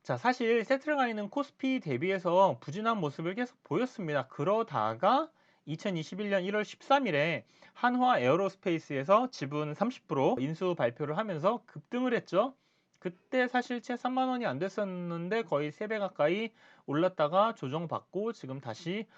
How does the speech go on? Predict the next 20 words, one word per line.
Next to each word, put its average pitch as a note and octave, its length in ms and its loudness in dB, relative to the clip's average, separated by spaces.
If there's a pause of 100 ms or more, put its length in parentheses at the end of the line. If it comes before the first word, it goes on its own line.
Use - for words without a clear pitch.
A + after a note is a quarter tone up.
(160)
오르고 A3+ 320 2
있습니다. A2+ 400 -6 (240)
아무래도 G#3+ 640 -2
세트랙 C4 420 -4
아이 G#3+ 140 2
혼자 C#4+ 380 0
사업하는 A#3+ 500 -2
것보다는 F3+ 840 2 (220)
한화 C4 420 2
그룹에 D3 400 -2
편입이 C#4 380 -4
돼서 A#2 320 -4
사업을 G#3 580 4 (220)
같이 B2 320 -2
하면 F#3 220 0
사업 G3+ 260 2
확장도 G#3 380 -8
더 D3+ 300 2
잘 C3 240 -4
되고 D#3 380 0